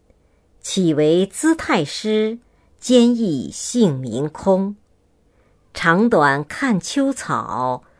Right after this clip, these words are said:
浓鲜问晚风。请君高着眼，此事细推穷。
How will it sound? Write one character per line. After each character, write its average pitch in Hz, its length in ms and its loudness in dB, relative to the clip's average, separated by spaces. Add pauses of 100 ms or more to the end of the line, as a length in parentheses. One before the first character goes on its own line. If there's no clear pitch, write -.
(240)
浓 170 320 4
鲜 226 680 2
问 240 300 2
晚 131 240 0
风。 190 480 -2 (720)
请 170 360 4
君 240 460 8
高 320 280 4
着 175 280 2
眼， 143 580 -4 (340)
此 147 320 -6
事 160 500 -2
细 185 540 -4
推 220 280 0
穷。 135 560 -6